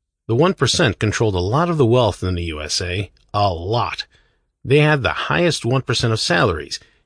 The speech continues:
meaning how much they got paid each year in money,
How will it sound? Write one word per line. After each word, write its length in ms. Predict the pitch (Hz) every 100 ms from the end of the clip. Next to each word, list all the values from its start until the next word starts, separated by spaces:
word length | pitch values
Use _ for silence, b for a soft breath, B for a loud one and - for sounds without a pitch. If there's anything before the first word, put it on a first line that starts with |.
| _
meaning 220 | 135 127
how 200 | 98 135
much 200 | 160 156
they 120 | - 127
got 220 | 101 -
paid 360 | 147 151 113 -
each 280 | - 87 -
year 180 | 156 156
in 160 | 123
money, 340 | 127 139 90